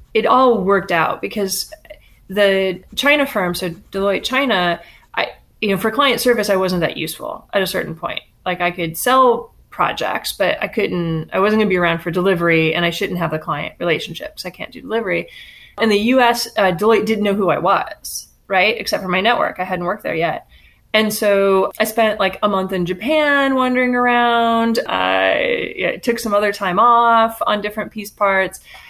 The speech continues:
Uh, so I had a six month of traditional maternity leave, but honestly, probably two months prior to that, um, <laughs> I was, I was wandering the world at,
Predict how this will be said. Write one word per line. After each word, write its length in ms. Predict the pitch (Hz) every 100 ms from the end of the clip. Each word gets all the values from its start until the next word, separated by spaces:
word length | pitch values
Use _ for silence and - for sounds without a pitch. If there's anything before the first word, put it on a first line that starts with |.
| -
Uh, 180 | - 185
so 120 | 185 226
I 60 |
had 200 | 220 226
a 380 | 214 202 185 - - -
six 340 | - 285 247
month 240 | 269 254 240
of 80 | 196
traditional 400 | 240 240 240 220
maternity 420 | 208 214 202 196
leave, 260 | 190 180 170
but 100 | 165
honestly, 720 | 175 180 180 196 180 175 - -
probably 720 | 427 494 466 440 403 330 320
two 180 | - 262
months 300 | 247 214 -
prior 340 | 190 180 190
to 100 | 196
that, 420 | 180 170 160 -
um, 340 | 226 220 285 254
<laughs> 40 |
I 180 | - - -
was, 400 | 247 247 240 240
I 140 | 214
was 200 | 214 214
wandering 480 | 220 202 208 202 196
the 80 | 180
world 340 | 180 175 175
at, 220 | 175 -